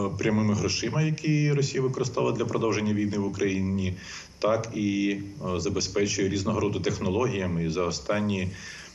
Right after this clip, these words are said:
від початку Великої війни в Україні «Росатом» значно збільшив свої статки. Тобто, е, у «Росатома» зараз все добре, і світова спільнота повинна на це адекватним чином реагувати. Знову ж таки, це лише адекватна реакція цивілізованого світу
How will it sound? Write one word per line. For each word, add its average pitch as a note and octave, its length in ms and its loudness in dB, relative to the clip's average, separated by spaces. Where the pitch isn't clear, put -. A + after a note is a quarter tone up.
від G#2 280 0
початку - 400 0
Великої G#2 400 2
війни G2 280 0
в A2+ 80 0
Україні G#2 420 0
«Росатом» F#2+ 400 -2
значно G2+ 340 0
збільшив F2+ 400 -2
свої F#2 260 -2
статки. - 480 -4
Тобто, F#2 1040 -2
е, - 60 -4
у G#2 180 2
«Росатома» G#2+ 480 2
зараз G#2 380 2
все - 240 -4
добре, A2+ 460 2
і G#2 440 2
світова - 360 -2
спільнота G#2 400 -2
повинна G2 320 0
на F#2+ 120 0
це G2+ 220 0
адекватним G#2+ 640 0
чином F#2 280 -2
реагувати. E2 540 -2
Знову F2 240 -2
ж - 100 -6
таки, - 200 -10
це - 280 0
лише G#2+ 300 2
адекватна A2 480 0
реакція G#2+ 400 0
цивілізованого F#2+ 580 -2
світу A2 520 0